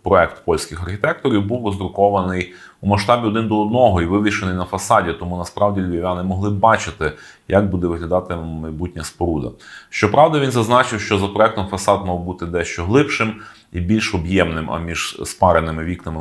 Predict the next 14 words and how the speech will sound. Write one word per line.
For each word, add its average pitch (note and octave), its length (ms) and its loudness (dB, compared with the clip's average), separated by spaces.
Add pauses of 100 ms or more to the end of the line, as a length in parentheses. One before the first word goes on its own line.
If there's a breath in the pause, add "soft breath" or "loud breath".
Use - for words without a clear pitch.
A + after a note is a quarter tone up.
(120)
по E2+ 80 -10
вертикалі A#2 520 -2
мала G2 260 2
бути F#2 240 -6
горизонтальна E2 600 -2
перемичка A#2 560 -2
з G2 60 -2
нержавіючої F#2+ 640 -2
сталі, F#2 400 0 (340 loud breath)
а F#2 80 -16
по F#2 100 -4
факту F#2+ 340 0
її F2+ 220 -4
немає, A2+ 440 2